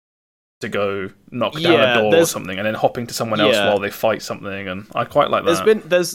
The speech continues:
Speaker 2: there's been a couple like that, but then, but then I was also, I was running more and more into the, like,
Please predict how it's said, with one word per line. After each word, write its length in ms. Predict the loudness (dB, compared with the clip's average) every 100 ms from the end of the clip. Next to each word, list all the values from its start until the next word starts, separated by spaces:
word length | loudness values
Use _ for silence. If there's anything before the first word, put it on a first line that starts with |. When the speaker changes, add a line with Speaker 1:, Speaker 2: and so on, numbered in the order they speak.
| -6
Speaker 2:
there's 200 | -6 -4
been 140 | -4
a 40 |
couple 340 | -2 -2 -2 -2
like 180 | -2 0
that, 200 | -2 0
but 100 | 0
then, 280 | 0 0 -4
but 160 | -6 0
then 300 | 0 0 -2
I 140 | -2
was 160 | -2 -4
also, 380 | -6 -6 -6 -2
I 120 | -2
was 140 | -2
running 320 | -2 -2 -2
more 220 | -2 0 0
and 80 | 2
more 220 | 2 2
into 180 | -2 -8
the, 100 | -6
like, 280 | -4 -6